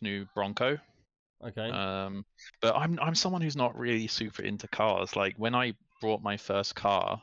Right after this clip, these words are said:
Speaker 1: which was only two years ago, don't judge me. Um,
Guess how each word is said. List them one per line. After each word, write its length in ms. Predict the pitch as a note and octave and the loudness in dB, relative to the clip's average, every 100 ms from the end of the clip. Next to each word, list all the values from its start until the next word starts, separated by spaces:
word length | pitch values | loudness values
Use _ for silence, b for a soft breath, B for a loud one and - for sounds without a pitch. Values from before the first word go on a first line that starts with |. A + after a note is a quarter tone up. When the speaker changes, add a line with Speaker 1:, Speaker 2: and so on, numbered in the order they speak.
| _ | _
Speaker 1:
which 180 | G#2+ - | -6 -4
was 120 | G2 | -2
only 520 | G2+ A#2 A2 G2+ G2 - _ _ _ _ _ | -2 -2 0 -2 -2 -10 _ _ _ _ _
two 160 | - G2+ | -6 -4
years 320 | G2 G2+ G#2 | -2 -2 -2
ago, 160 | G2+ F#2+ F#2+ | -4 -4 -2
don't 200 | A2+ G2+ | -2 -4
judge 260 | G#2 G#2 - | -4 -6 -6
me. 240 | F#2 G2 - | -10 -12 -6
Um, 400 | G2+ G2 G2+ G2+ | -4 -2 -4 -10